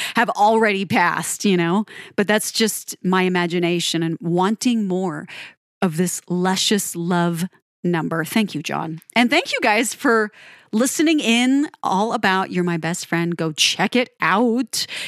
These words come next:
If you've heard it a million times, go listen to it again. And focus on one thing. And only one thing, maybe the bass line or the Celesta. Just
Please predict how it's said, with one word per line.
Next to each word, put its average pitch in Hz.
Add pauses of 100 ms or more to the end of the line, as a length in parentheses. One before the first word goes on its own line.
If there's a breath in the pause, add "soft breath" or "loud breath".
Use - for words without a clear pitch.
If -
you've 277
heard 359
it 349
a 240
million 220
times, 185
go 180
listen 175
to 170
it 165
again. 165 (560 loud breath)
And 226
focus 339
on 214 (440)
one 202
thing. 165 (1120)
And 220
only 220
one 170
thing, 160
maybe 208
the 185
bass 180
line 165 (140)
or 208
the 196
Celesta. -
Just -